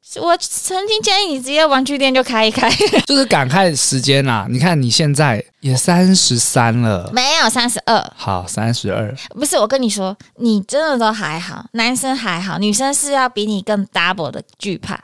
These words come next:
Speaker 2: 我不得不说，我真的有感受到差别在哪，体力。
Speaker 1: 嗯。
Speaker 2: 我最近呢，去上了一个表演课，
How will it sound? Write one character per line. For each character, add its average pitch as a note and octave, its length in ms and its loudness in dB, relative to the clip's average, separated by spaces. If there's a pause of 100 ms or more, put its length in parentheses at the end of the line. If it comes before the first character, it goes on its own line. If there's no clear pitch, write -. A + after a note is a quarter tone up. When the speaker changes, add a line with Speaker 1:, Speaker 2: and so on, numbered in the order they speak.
(120)
Speaker 2:
我 A#2 140 -2
不 D#3+ 200 0
得 A2+ 140 2
不 B2 140 -2
说， G2+ 560 -4
我 B2+ 140 -4
真 E3+ 180 2
的 D3 80 2
有 A2 100 0
感 G#2 240 -4
受 A2 220 0
到 G2+ 300 -2 (240)
差 A2+ 240 -2
别 G2 180 -2
在 G2+ 200 -4
哪， - 140 -16 (240)
体 G#2+ 280 -2
力。 A#2+ 240 0 (600)
Speaker 1:
嗯。 F3 360 -2
Speaker 2:
我 B2 100 -2
最 E3 220 2
近 D3 180 0
呢， G#2+ 160 0
去 B2 160 -4
上 A2+ 300 -2
了 F#2+ 100 -6
一 F#2+ 60 -8
个 G2+ 140 -8
表 G2+ 180 -2
演 F#2 160 -2
课， A2 260 -6